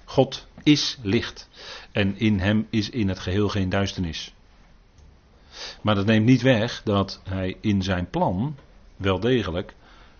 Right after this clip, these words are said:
het licht kan terughouden. Want dat is het Hebreeuwse woord, goshek. Dat is, betekent eigenlijk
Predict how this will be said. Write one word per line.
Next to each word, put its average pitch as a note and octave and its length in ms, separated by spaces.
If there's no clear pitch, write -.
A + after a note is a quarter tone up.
het F#2 140
licht C3+ 320
kan F#2+ 320
terughouden. A#2+ 880
Want G2+ 200
dat C#3 140
is A#2 100
het G2 100
Hebreeuwse F#2 520
woord, G2 440
goshek. - 640
Dat F#2 260
is, F#2 220
betekent F#2+ 640
eigenlijk F#2+ 500